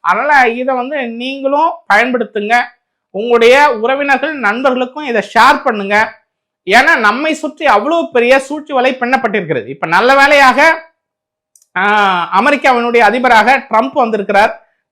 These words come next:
ட்ரம்ப் என்ன பண்ணுவாரோ எனக்கு தெரியாது. ஆனால் முதல் நல்ல விஷயம் பாத்தீங்கன்னா உலக சுகாதார நிறுவனத்திலிருந்து வெளியே வந்துட்டாரு. அவன் ஏதோ உலகத்துக்கே பெரிய ஆள் மாதிரி ஒரு பம்ப-, பிம்பத்தை கட்டமைத்து வந்திருந்தான். அவன் ஒரு தனியார் புரோக்கர் கம்பெனி அப்படிங்கறதுனால இந்த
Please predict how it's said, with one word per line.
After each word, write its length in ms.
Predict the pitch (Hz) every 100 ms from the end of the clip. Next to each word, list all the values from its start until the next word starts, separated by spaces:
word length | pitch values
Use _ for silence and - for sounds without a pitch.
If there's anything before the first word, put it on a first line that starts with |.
| -
ட்ரம்ப் 200 | 190 254
என்ன 240 | 294 262 302
பண்ணுவாரோ 300 | 269 269 277
எனக்கு 240 | 233 233
தெரியாது. 360 | 240 240 226 247
ஆனால் 380 | 262 214 277 262
முதல் 580 | 226 254 320 285 247 -
நல்ல 340 | 196 214 285
விஷயம் 400 | 269 - 247 226
பாத்தீங்கன்னா 340 | 226 214 214 359 359 _ _ _
உலக 380 | 185 277 311 320
சுகாதார 460 | 262 285 302 294
நிறுவனத்திலிருந்து 640 | 254 254 262 254 254 294 269
வெளியே 200 | 240 294
வந்துட்டாரு. 380 | 233 202 135
அவன் 300 | 123 165 247
ஏதோ 220 | 247 233 320
உலகத்துக்கே 520 | 233 262 269 269 294
பெரிய 300 | - 254 277
ஆள் 200 | 247 254
மாதிரி 280 | 240 277 240
ஒரு 200 | 220 208
பம்ப-, 320 | 196 214 254 208
பிம்பத்தை 420 | 233 269 285 269
கட்டமைத்து 460 | - - 285 285 262
வந்திருந்தான். 540 | 220 208 196 240 302 - _ _
அவன் 180 | 185 254
ஒரு 160 | 269 247
தனியார் 440 | 226 294 330 220
புரோக்கர் 400 | 220 320 330 330
கம்பெனி 460 | 302 226 220 180 - 190
அப்படிங்கறதுனால 520 | 254 247 214 185 196 349 240
இந்த 140 | 208